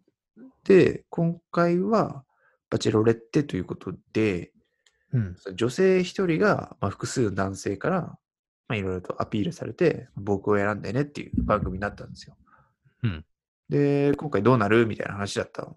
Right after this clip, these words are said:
Speaker 1: その初めての試みだったから。
Speaker 2: 逆にしてってことね。
Speaker 1: そう、逆にして初めての試みだったからどうなるっていう話だったんだけど。
Speaker 2: もう面白いじゃない。うん。
Speaker 1: どう？うん。それで、いや、面白いのよ。それで。面白くなったね。
Speaker 2: <laughs>
Speaker 1: うん。
Speaker 2: うん。
Speaker 1: 非常に面白い回になってさ。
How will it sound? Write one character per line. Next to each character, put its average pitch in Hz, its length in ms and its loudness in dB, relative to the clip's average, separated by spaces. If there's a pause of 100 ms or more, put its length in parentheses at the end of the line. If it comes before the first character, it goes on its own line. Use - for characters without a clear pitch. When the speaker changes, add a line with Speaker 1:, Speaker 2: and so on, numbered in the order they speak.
Speaker 1:
そ - 140 -8
の 110 100 -2
初 117 200 2
め 120 60 2
て 107 60 -4
の 90 80 -8
試 - 240 -14 (120)
み 95 80 -10
だ - 100 -18
っ - 60 -20
た - 80 -14
か - 100 -12
ら。 - 200 -14 (480)
Speaker 2:
逆 113 260 -2
に 113 120 0
し - 60 -6
て 120 100 -4
っ 117 40 -6
て - 120 -10
こ 82 80 -6
と 82 100 -6
ね。 135 200 2 (180)
Speaker 1:
そ 127 80 6
う、 - 20 2
逆 117 240 4
に 127 80 4
し 127 60 -2
て 143 100 4
初 123 200 2
め 120 80 0
て 107 80 -4
の 98 60 -6
試 107 260 -6
み 104 80 -4
だ 104 120 -2
っ 104 60 -6
た - 200 -20
か 110 80 -6
ら 113 120 2
ど 110 120 0
う - 20 -2
な 104 100 -2
る 107 140 0
っ 113 40 0
て - 180 -12
い 165 40 -6
う - 40 -6
話 95 300 -8
だ 98 60 -8
っ - 20 -12 (140)
た - 100 -20
ん 170 80 -12
だ - 160 -14
け - 120 -16
ど。 - 220 -4
Speaker 2:
も 139 120 6
う - 40 6
面 123 180 6
白 117 180 8
い 101 40 4
じ 92 60 0
ゃ 82 60 0
な 73 80 -4
い。 - 40 -6 (260)
う 127 40 -4
ん。 76 180 -8 (140)
Speaker 1:
ど 101 340 -2
う？ - 80 -4
う - 20 2
ん。 104 440 -6 (160)
そ - 260 2
れ 110 80 6
で、 104 140 -4
い - 40 -20
や、 104 80 2
面 107 180 2
白 170 200 0
い 127 60 2
の 180 80 -4
よ。 - 140 -8
そ - 120 -6
れ - 80 -2
で。 - 80 -12
面 117 160 0
白 147 140 4
く 110 80 2
な 117 80 4
っ - 20 2 (120)
た - 120 0
ね。 - 160 -6 (260)
Speaker 2:
<laughs> - 440 -4
Speaker 1:
う 127 40 2
ん。 - 20 2
Speaker 2:
う - 20 2
ん。 - 20 2
Speaker 1:
非 220 140 4
常 180 320 6
に 170 60 4
面 160 160 4
白 156 160 6
い 110 60 4
回 101 180 2
に - 60 -6
な - 120 -4
っ - 80 -16
て - 100 -10
さ。 104 300 -10